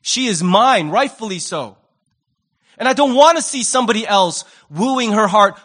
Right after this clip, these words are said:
pulling her towards him, because that is not okay with me. And when God says he's jealous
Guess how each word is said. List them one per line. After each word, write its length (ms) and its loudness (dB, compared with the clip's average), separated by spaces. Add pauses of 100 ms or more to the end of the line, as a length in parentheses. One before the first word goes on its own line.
pulling 320 -2
her 100 0
towards 340 -4
him, 100 -4
because 320 -4
that 220 2
is 160 -6
not 340 -2
okay 380 -8
with 240 -12
me. 300 -12 (680)
And 140 -4
when 140 -2
God 340 -2
says 200 -8
he's 200 -4
jealous 640 -4